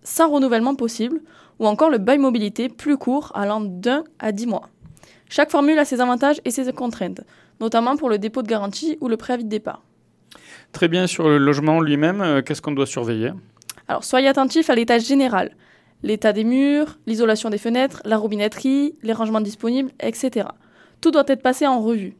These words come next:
Speaker 1: N'hésitez pas à prendre des photos ou même une petite vidéo lors de la visite. Ça aide à comparer plusieurs logements, mais aussi à se protéger au moment de l'état des lieux d'entrée. Et si le logement est meublé, vérifiez que tous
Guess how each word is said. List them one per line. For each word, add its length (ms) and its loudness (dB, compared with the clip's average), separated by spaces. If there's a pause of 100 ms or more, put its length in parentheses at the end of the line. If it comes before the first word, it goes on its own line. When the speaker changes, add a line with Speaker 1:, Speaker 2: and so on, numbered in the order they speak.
Speaker 1:
N'hésitez 380 0
pas 180 4
à 60 2
prendre 280 -6
des 120 -4
photos 540 0
ou 100 -2
même 180 2
une 120 0
petite 260 -6
vidéo 320 2
lors 180 2
de 60 0
la 100 6
visite. 400 -2 (380)
Ça 240 4
aide 80 2
à 80 4
comparer 400 0
plusieurs 340 0
logements, 400 0
mais 120 -2
aussi 200 -2
à 80 0
se 120 -6
protéger 500 -2
au 60 -4
moment 220 0
de 120 0
l'état 220 0
des 120 0
lieux 220 -2
d'entrée. 500 -6 (720)
Et 60 -2
si 100 2
le 80 4
logement 260 4
est 80 2
meublé, 380 0
vérifiez 400 0
que 100 -2 (220)
tous 160 2